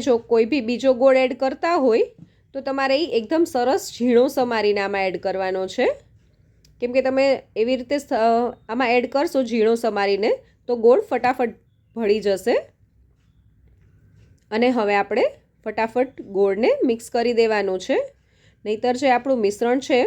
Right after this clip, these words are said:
મેથીના લાડુનું એ ઠરી જશે. એટલે આપણે ફટાફટ ગોળને આમાં મિક્સ કરી દઈશું. અને આ પ્રોસેસ કરતી વખતે આપણે ગેસની ફ્લેમ ચાલુ નથી રાખવાની, બંધ જ કરી દેવાની છે. આપણું મિશ્રણ ગરમ હોવાના કારણે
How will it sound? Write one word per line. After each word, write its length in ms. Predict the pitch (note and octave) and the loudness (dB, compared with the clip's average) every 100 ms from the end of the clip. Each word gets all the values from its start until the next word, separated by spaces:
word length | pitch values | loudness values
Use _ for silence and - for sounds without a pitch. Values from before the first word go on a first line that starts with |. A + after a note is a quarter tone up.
| B4+ - | -2 -8
મેથીના 400 | G3+ G#3 A3 G#3 | -8 -6 -2 0
લાડુનું 500 | F#3+ F#3 F#3+ G3+ G#4 - A3+ | 0 0 0 2 2 0 -4
એ 20 | A3+ | -2
ઠરી 260 | F#3 A3 G3 | 0 0 0
જશે. 280 | F#3 - F4 D5 _ _ _ _ _ _ _ _ _ _ _ - | -2 0 -2 -2 _ _ _ _ _ _ _ _ _ _ _ -16
એટલે 180 | G3+ G3 | -4 -2
આપણે 240 | F#3+ G3+ G4 D5 - | 0 0 -2 -2 -6
ફટાફટ 460 | G#3 A3 A3 G#3 G3 | -4 -4 -2 0 2
ગોળને 260 | G#3+ G#3 G#3+ | 2 2 0
આમાં 260 | A3+ A#3 A3 | 0 0 -2
મિક્સ 180 | A3 - | -4 -4
કરી 240 | A3+ A#3 | 0 2
દઈશું. 340 | A#3 A#3+ D4 A#4+ - _ _ _ _ _ _ | 2 2 2 0 0 _ _ _ _ _ _
અને 140 | A#3 C4+ | -6 -2
આ 100 | B3+ C4 | 0 0
પ્રોસેસ 360 | B3+ C4 C#4+ - | 0 0 -2 -2
કરતી 260 | B3+ B3+ C4 | -4 -2 -2
વખતે 220 | C4 C4+ | -2 -2
આપણે 220 | B3+ C4+ D#4 | -2 -2 -2
ગેસની 340 | A3+ A3+ C4+ D4 | -2 -2 -2 -4
ફ્લેમ 180 | D4 D#4 D4 | -2 -4 -2
ચાલુ 260 | B3+ A#3+ B3 | 0 0 0
નથી 280 | A#3+ B3 G3+ | 0 0 0
રાખવાની, 440 | G3 G#3+ G3 B3 F4+ | 0 -2 -2 0 0
બંધ 300 | G#3 G3 A3+ | 0 0 -2
જ 80 | G#3 G#3+ | -2 -2
કરી 180 | F#3+ F#3 | -2 -2
દેવાની 340 | F#3+ F#3 F#3+ F#3 | 0 0 -2 -2
છે. 120 | C4+ C#5 - _ _ _ _ _ _ _ - | -4 -4 -8 _ _ _ _ _ _ _ -18
આપણું 280 | G3 A#3 A3+ | -6 -2 -2
મિશ્રણ 320 | A#3+ B3+ C4+ G#3+ | -2 0 0 2
ગરમ 260 | G#3+ A3 | 2 2
હોવાના 320 | A3 A3 A3 G#3+ | 2 2 -2 -2
કારણે 260 | G#3+ A3 | -2 0